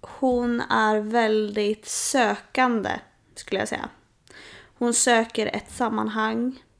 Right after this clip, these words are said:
men också en bekräftelse på sin existens, typ. Eh, hon stöter på en kvinna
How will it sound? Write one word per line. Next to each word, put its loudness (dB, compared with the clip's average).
men 2
också 2
en 0
bekräftelse -4
på -8
sin -4
existens, -10
typ. -12
Eh, -6
hon 2
stöter 2
på 4
en 0
kvinna 0